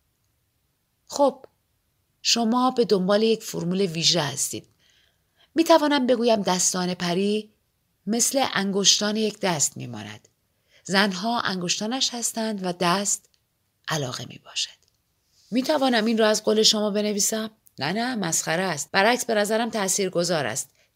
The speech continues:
تصویر قشنگی است. بعد ضبط صوت را خاموش می‌کند.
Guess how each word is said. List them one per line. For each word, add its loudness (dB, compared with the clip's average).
تصویر 0
قشنگی -2
است. -8
بعد -6
ضبط -4
صوت -2
را -10
خاموش -8
می‌کند. -20